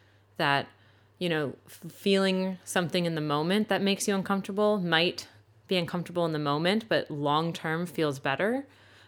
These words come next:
versus, I don't know, like, a really feeling uncomfortable and you stick through it and you're just still feeling uncomfortable and it's just not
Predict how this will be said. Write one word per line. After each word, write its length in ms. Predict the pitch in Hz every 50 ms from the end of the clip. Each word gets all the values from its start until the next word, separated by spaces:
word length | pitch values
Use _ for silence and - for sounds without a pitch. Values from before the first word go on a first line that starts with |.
| _ _
versus, 800 | - 175 175 165 - - 156 151 147 147 143 139 139 - - - _ _ _ _ _ _ _ _ _ _ _ _ _ _ _ _ _ _ _ _ _ _ _ - _ _ - - _ _ _ _ _ _
I 80 | 170 160
don't 100 | 156 151
know, 200 | 151 147 147 147
like, 180 | 156 156 - -
a 240 | - - - - - _ _ _ _ _ _ _ _ _ _ _ _ _ - -
really 340 | 151 151 160 156 156 160
feeling 340 | 151 151 - 160 151 147 151
uncomfortable 580 | 147 147 147 - 170 151 - - 156 160 156 151
and 120 | 147 147
you 80 | 147 156
stick 320 | - - - 180 160 165
through 280 | - - - 165 156 147
it 140 | 151 - -
and 120 | - 160 147
you're 120 | 147 147
just 340 | 143 - 156 143 139 - -
still 300 | - - - 170 151 143
feeling 340 | 143 - - 160 151 147 147
uncomfortable 600 | 143 143 - - 143 143 139 - 147 147 147 143
and 100 | 143 143
it's 160 | - - -
just 260 | - - 165 - - -
not 400 | 156 156 151 147 143 143 143